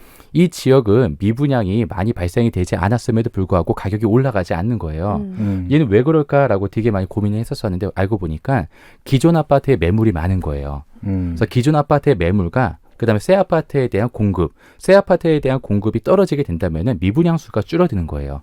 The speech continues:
Speaker 2: 음.
Speaker 1: 뭐 새 아파트에 대한 얘는 일단은 제껴둔다 하더라도 기존 아파트에 대한 것만 그러면 분석하면 되는 거예요.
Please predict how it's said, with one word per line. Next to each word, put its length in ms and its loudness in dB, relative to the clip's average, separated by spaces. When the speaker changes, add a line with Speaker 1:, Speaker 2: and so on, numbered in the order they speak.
Speaker 2:
음. 100 -14
Speaker 1:
뭐 80 0
새 160 4
아파트에 460 2
대한 360 0
얘는 360 0
일단은 640 -2
제껴둔다 580 -2
하더라도 480 0
기존 260 -2
아파트에 480 -2
대한 240 -2
것만 360 0
그러면 160 2
분석하면 440 0
되는 220 -4
거예요. 340 -12